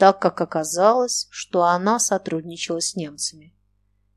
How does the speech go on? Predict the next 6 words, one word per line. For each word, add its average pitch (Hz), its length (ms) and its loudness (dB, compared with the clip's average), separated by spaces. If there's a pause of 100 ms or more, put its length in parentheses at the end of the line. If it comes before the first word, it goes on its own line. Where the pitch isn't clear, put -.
(140)
Этому 392 320 4
особенно 311 580 4
рад 226 340 6
был 254 140 4
ординарец 196 640 2
Сорокина. 185 760 -2